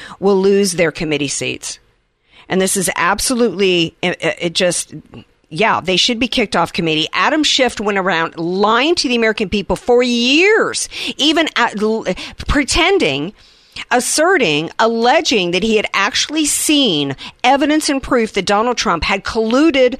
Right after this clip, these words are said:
with the Russians to steal and control the outcome of the election. And even after Robert Mueller's own report came out and said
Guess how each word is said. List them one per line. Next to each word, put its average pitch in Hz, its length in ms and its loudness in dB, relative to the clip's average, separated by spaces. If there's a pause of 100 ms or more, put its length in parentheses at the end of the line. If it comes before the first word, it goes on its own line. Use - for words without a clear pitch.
(200)
with 226 180 2
the 202 80 -2
Russians 185 500 -2
to 180 280 -6
steal 240 420 0
and - 100 -6
control 185 400 -2
the 175 160 0
outcome 165 300 -2
of 151 80 -4
the 151 140 -2
election. 143 400 0
And 208 200 -2
even 294 320 0
after 285 280 0
Robert 226 300 2
Mueller's 190 340 0
own 226 280 0
report 247 360 0
came 202 180 -2
out 190 120 2
and 185 120 -4
said 160 320 0